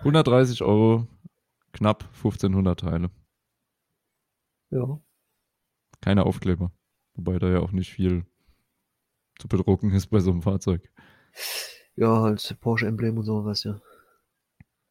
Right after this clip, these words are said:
Speaker 1: Ja.
Speaker 2: Nummernschild.
Speaker 1: Was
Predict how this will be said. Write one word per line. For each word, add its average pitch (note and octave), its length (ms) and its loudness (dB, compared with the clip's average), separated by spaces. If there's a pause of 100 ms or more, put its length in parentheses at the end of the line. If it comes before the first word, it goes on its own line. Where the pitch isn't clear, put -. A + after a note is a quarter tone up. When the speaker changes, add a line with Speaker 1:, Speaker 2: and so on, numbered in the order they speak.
(160)
Speaker 1:
Ja. G#2 100 -2 (1120)
Speaker 2:
Nummernschild. G#2+ 640 -2
Speaker 1:
Was - 400 -4